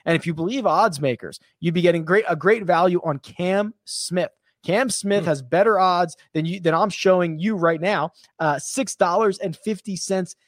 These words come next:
Speaker 1: in the Jock market. That means he only needs to finish inside the top twenty-five. If you think that Cam Smith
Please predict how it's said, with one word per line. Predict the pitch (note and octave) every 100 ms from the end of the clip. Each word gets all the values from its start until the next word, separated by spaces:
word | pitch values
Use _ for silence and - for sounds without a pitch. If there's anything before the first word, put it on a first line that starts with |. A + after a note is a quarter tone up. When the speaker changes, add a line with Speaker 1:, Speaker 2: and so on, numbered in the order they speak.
| _ G3+
Speaker 1:
in | G#3+ G#3
the | D#3+
Jock | E3+ E3+ F3+
market. | E3+ C#3+ C#3
That | F#3 A3
means | G3+ -
he | A#3
only | B3+ A3
needs | G3 F#3
to | D#3
finish | - F3 D3+ - _ -
inside | A3 G#3+ - G#3+ F3+ F#3 G3 F#3+
the | F3
top | E3 - E3+ E3+ _ -
twenty-five. | E3+ E3+ E3 E3+ D#3+ - G3+ D#3+ C3
If | B2+ D#3
you | G3+
think | - F#3+ F3+ _ _ -
that | C#3+ -
Cam | D#3 G3
Smith | G3+ G3 F#3